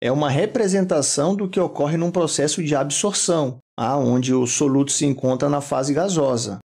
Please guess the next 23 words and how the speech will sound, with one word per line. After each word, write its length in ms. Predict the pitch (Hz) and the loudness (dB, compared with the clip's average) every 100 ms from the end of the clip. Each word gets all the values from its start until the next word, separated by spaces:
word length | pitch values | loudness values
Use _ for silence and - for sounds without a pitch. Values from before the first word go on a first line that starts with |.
| - | -6
E 80 | |
por 240 | 117 131 123 | -2 2 4
isso 280 | 147 180 202 | 4 2 2
a 20 | |
linha 160 | 170 | 2
de 80 | 156 | 2
operação 680 | 151 151 135 117 - 127 156 | 0 0 0 0 0 0 -2
tá 220 | 151 139 | -2 -2
aqui, 300 | 127 - 180 | -2 -2 0
ó, 200 | 170 110 | 0 -2
acima 760 | 123 120 - - 180 233 214 147 | -4 -2 -2 0 2 2 2 0
da 140 | 131 | 0
linha 200 | 123 131 | 2 2
de 100 | 120 | 0
equilíbrio. 600 | 120 120 110 107 - 87 117 _ - | 0 -2 -2 -4 -4 -8 -12 _ -14
Se 140 | - | -10
tivéssemos 600 | 123 143 135 147 175 143 | -2 0 2 0 0 -2
tratando 480 | - 143 - 143 139 | 0 -2 0 0 0
de 100 | 131 | 2
um 80 | 131 | 0
processo 480 | 131 120 131 123 - | 0 0 0 -2 -2
de 100 | 127 | -4
esgotamento, 920 | 127 139 135 175 175 156 185 196 262 | 0 -2 0 0 2 2 0 -2 -10